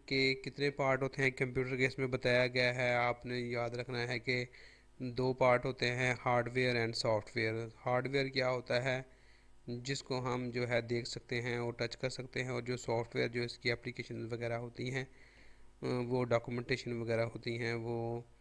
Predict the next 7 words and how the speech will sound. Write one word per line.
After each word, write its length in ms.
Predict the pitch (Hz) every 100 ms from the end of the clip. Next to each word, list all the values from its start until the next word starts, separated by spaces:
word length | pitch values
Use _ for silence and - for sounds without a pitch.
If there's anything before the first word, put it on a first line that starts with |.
| - - - -
सॉफ्टवेयर 500 | 135 - 120 113 120
होते 280 | 120 117 120
हैं। 300 | 120 113 113 - - - _ - - -
इसके 280 | 131 - 147
बाद 340 | 135 139 139 -
types 380 | 135 139 - - 135
of 180 | 131